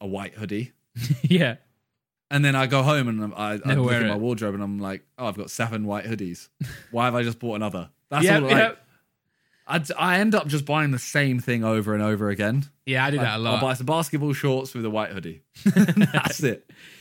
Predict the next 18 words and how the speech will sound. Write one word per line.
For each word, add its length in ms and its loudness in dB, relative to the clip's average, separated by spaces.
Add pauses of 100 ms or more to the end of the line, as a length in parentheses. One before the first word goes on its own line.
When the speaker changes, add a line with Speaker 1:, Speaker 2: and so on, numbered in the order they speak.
(180)
Speaker 2:
Yeah, 180 4
Laurie 200 4
used 100 0
to 60 2
say 120 4
to 140 -4
me 60 2
back 160 0
in 60 2
the 60 2
day, 200 2
she's 140 -2
like, 80 0
"You 80 -2
can't 220 0
buy 160 2
another 200 2
hoodie. 460 0